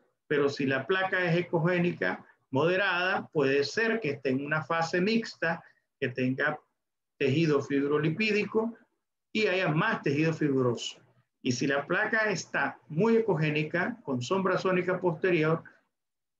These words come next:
estamos hablando de que ya la placa está calcificada. Puede ser focal o puede ser difuso. Y esto predispone también a una ruptura.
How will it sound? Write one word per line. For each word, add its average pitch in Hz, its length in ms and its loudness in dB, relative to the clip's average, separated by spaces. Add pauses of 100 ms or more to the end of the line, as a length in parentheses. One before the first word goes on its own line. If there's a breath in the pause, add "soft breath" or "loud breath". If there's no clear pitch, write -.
(120)
estamos 156 600 0
hablando 135 440 2
de 143 180 4
que 131 180 2
ya 135 140 2
la 143 140 -2
placa 135 240 -2
está 220 440 -4
calcificada. 123 1040 -4 (560)
Puede 131 280 2
ser 160 240 0
focal 233 560 0
o 135 120 2
puede 131 280 2
ser 127 280 0
difuso. 123 640 -4 (340 loud breath)
Y 254 380 4
esto 185 460 0
predispone 180 880 0
también 131 440 2 (100)
a 139 100 0
una 120 240 2
ruptura. 117 440 -12